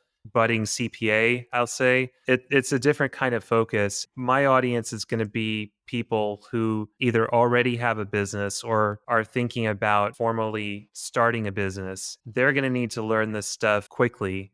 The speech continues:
I've presented a number of units, but nothing too overwhelming. It's enough for somebody to understand how to run basic bookkeeping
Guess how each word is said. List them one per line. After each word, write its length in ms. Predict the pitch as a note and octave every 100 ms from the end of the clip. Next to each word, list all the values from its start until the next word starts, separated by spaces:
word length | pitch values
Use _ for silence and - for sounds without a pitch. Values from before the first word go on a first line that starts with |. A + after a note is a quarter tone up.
| -
I've 220 | A2 G#2
presented 580 | - A#2 B2+ C#3+ D3 B2+
a 40 | A#2
number 560 | A#2+ A#2+ A#2+ A2+ A2+ -
of 320 | A#2+ A2 G#2
units, 500 | A#2 A#2+ A#2 G#2+ -
but 300 | - A2 G#2 _ -
nothing 460 | B2 B2+ C3+ A#2+
too 280 | - - B2+
overwhelming. 800 | A#2 A2 G#2+ G#2+ A2 G#2 G#2 G#2 - -
It's 200 | A#2 A#2+
enough 340 | A2+ A#2 -
for 200 | A#2 A2
somebody 640 | - A#2 A#2 A2+ A2+ G#2+
to 460 | - - G#2+ G#2+ G#2 A#2+
understand 760 | A#2+ A#2+ - A#2+ A#2 A#2 G#2+
how 220 | - A2
to 100 | G#2+
run 500 | G#2 G#2+ G#2+ G#2+ G#2+ A2+
basic 420 | A2+ - A2 -
bookkeeping 800 | A#2 - A#2 G#2 G#2+ G#2 G2+